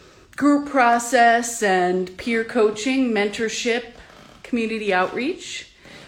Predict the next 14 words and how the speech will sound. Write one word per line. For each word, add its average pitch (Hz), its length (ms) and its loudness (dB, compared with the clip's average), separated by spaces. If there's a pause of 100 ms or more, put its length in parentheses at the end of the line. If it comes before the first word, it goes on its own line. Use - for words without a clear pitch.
(100)
We 233 140 -4
will 233 140 -2
be 233 120 -2
joined 208 460 0
shortly 214 560 -2
by 208 320 0
Olivia, 196 720 0
one 220 240 -2
of 185 160 -2
our 175 240 0
docs. - 960 -4
And 196 160 -4
a 190 60 -2
doc 208 520 0